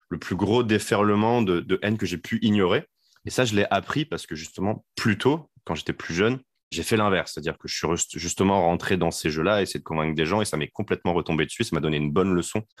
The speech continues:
En fait, c'était quand je venais de finir ma startup, je publiais pas encore du contenu sur les réseaux sociaux. En gros, j'ai fait ma thérapie.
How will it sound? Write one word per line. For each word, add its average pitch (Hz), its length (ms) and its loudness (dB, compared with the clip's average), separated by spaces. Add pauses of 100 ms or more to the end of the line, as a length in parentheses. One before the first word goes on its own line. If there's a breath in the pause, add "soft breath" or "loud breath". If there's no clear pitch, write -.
En - 80 -4
fait, 107 160 0
c'était - 240 -2
quand 85 140 0
je 80 100 -2
venais 78 140 0
de - 40 -8
finir 110 220 2
ma 95 140 0
startup, - 320 0
je - 80 -10
publiais 87 280 -2
pas 147 120 -2
encore 123 260 0
du 98 140 -4
contenu 98 400 -4
sur - 180 -2
les 78 80 4
réseaux 80 220 0
sociaux. - 320 -4 (600)
En - 60 -8
gros, 87 160 2
j'ai 92 80 0
fait 82 140 -2
ma 78 100 2
thérapie. 95 680 0